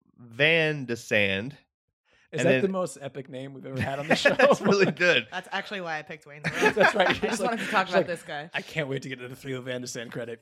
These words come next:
Speaker 1: It
Speaker 3: Theo
Speaker 1: takes
Speaker 3: Van de Sande. What does A S C stand
Speaker 1: I
Speaker 3: for?
Speaker 1: have no idea. Theo, Theo Van de Sande, and then it says A S C.
Speaker 2: It's apparently some kind of cinematography
Speaker 1: Huh.
Speaker 2: thing, right?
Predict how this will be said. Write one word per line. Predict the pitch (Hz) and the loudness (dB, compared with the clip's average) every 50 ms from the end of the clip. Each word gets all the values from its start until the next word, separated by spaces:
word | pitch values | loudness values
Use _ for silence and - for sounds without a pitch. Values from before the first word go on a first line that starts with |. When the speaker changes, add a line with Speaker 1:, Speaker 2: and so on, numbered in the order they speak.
| _ | _
Speaker 1:
It | 127 139 135 | -4 -2 2
Speaker 3:
Theo | - 202 220 | 4 6 6
Speaker 1:
takes | 302 294 | 6 6
Speaker 3:
Van | 254 233 226 233 | 4 4 2 2
de | 175 185 | 0 -4
Sande. | 185 - 165 151 147 - - 143 151 143 156 - - - - - | -4 -6 -4 -4 -4 -4 -4 -8 -12 -14 -16 -18 -20 -20 -16 -12
What | 180 208 226 | -10 -8 -8
does | 302 277 240 | -6 -6 -4
A | 240 240 | -4 -4
S | 240 247 240 - | -4 -6 -8 -10
C | - 262 254 | -12 -14 -6
stand | 233 - 156 | 0 2 4
Speaker 1:
I | 175 208 | 4 4
Speaker 3:
for? | 202 | 4
Speaker 1:
have | 170 139 127 120 127 | 2 0 -2 -2 0
no | 131 139 156 160 | 2 2 4 4
idea. | 156 143 135 131 143 175 139 104 101 98 _ _ _ _ _ _ - | 4 2 2 0 -2 -2 -4 -4 -6 -10 _ _ _ _ _ _ -4
Theo, | 170 196 208 220 220 214 | -2 0 2 2 0 0
Theo | - 165 - 214 220 240 240 233 | -4 -6 -8 -2 2 4 4 4
Van | 202 175 175 180 190 | 4 4 2 2 2
de | 190 190 | 0 -2
Sande, | 185 - 190 175 170 170 170 170 165 160 | -4 -2 0 0 2 2 2 2 0 0
and | 143 139 | 0 0
then | 131 131 131 127 123 | 0 0 0 0 0
it | 117 113 | -4 -4
says | - - 120 117 113 - | -2 -2 -2 -2 -2 -2
A | - 120 131 139 139 110 | 2 2 4 4 4 4
S | 87 113 120 120 - - | 4 4 4 2 -2 -8
C. | - - - 131 113 104 98 98 104 110 | -12 -6 -2 0 0 0 0 -2 -4 -6
Speaker 2:
It's | 135 123 - - | -8 -6 -6 -8
apparently | - - - 165 156 156 143 127 123 117 | -12 -6 -2 -2 -2 0 -2 -2 -4 -4
some | 110 - 120 113 110 | -4 -6 -8 -8 -8
kind | - 117 107 | -8 -10 -10
of | 101 | -10
cinematography | - - 120 107 104 104 98 - - 104 101 104 101 - - 110 104 104 101 98 | -12 -12 -14 -14 -14 -16 -14 -12 -10 -10 -10 -10 -14 -16 -16 -16 -16 -16 -16 -4
Speaker 1:
Huh. | - - 160 117 | 2 2 2 2
Speaker 2:
thing, | 104 107 | 2 -2
right? | 107 113 127 147 | -6 -6 -6 -6